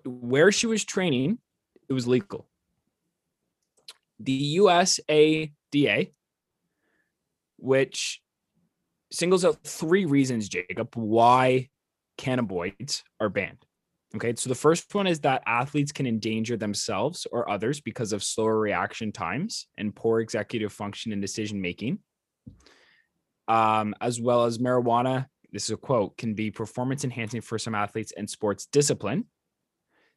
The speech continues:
Two, the use can be illicit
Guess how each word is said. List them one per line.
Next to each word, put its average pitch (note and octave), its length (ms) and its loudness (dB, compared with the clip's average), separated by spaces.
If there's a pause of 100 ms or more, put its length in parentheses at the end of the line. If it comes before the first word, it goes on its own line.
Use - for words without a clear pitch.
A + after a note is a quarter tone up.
Two, G#3+ 320 6 (340)
the A#2+ 80 0
use C3 500 0 (120)
can A#2+ 160 -2
be G#2+ 400 -2
illicit A2 520 -2